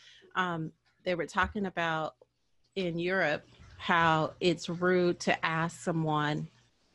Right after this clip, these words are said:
um, what they do for a living. So,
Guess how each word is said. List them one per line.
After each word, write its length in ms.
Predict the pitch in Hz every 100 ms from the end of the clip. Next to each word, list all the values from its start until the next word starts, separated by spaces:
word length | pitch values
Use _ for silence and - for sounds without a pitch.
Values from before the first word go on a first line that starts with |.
| _ _
um, 220 | 165 151
what 220 | 165 175 175
they 100 | 165
do 160 | 165
for 160 | 160 147
a 60 | 139
living. 480 | 147 143 - 170 - _ _ _ _ _ _ _
So, 440 | - 175 151 180